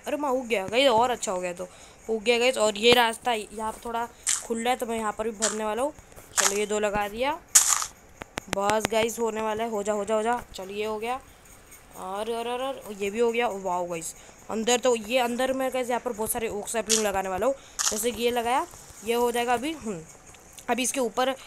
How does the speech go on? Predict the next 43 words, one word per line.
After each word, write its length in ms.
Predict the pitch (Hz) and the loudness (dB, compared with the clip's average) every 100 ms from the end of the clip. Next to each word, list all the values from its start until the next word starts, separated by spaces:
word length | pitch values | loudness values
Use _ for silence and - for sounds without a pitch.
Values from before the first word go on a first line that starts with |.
| - - - | -20 -8 -2
अब 100 | 208 | 2
देखते 380 | 202 214 - 254 | 4 4 4 2
हैं 80 | 214 | 2
गाइस। 160 | 214 | 0
अब 200 | - 240 | 0 0
ऊपर 280 | 233 254 247 - - | 0 -2 -2 -4 -6
अभी 280 | 208 247 269 | -4 -4 -4
मेरे 500 | 262 - - - 233 | -4 -10 -18 -8 2
को 100 | 254 | 4
ये 180 | 240 240 | 4 2
एरिया 160 | 247 | 2
थोड़ा 240 | 240 233 233 | 2 2 2
सा 80 | 233 220 | 0 -4
ढकना 300 | 185 214 214 | -4 -2 -2
पड़ेगा, 340 | 202 190 240 | -2 0 0
वरना 280 | 240 208 214 | 0 -2 -4
मुझे 200 | 214 220 | -4 -6
डर 200 | 196 196 | -4 -4
लग 160 | 190 175 | -4 -4
रहा 100 | 175 | -4
है 60 | |
यहाँ 0 | 170 | -8
पर। 120 | 175 - - - - 214 | -12 -16 -20 -20 -8 -6
मुझे, 260 | 214 240 - - - | -2 -2 -2 -10 -12
रुक 160 | 208 214 | -10 -6
जाओ, 120 | 226 | -4
पहले 160 | 226 233 | -2 0
torches 440 | 220 202 220 214 | 0 -2 -2 -2
लगा 180 | 220 208 | 0 0
दूँ। 140 | 226 | 0
अ, 540 | 294 - - - - 185 196 202 202 202 190 208 | -6 -10 -20 -20 -12 -8 -6 -4 -4 -4 -6 -4
अंदर, 280 | 226 294 311 | 2 4 4
अंदर 220 | 285 269 | 2 2
है 120 | 262 | 2
क्या? 140 | 277 247 | 2 -2
कुछ 360 | - 254 - | -6 -10 -8
नहीं 160 | 214 208 | -6 -6
है, 40 | 196 | -6
कुछ 180 | 214 226 | -4 -2
भी 120 | 233 | 0
नहीं 140 | 233 | 2
है 60 | 220 | 2
गाइस। 160 | 233 | -2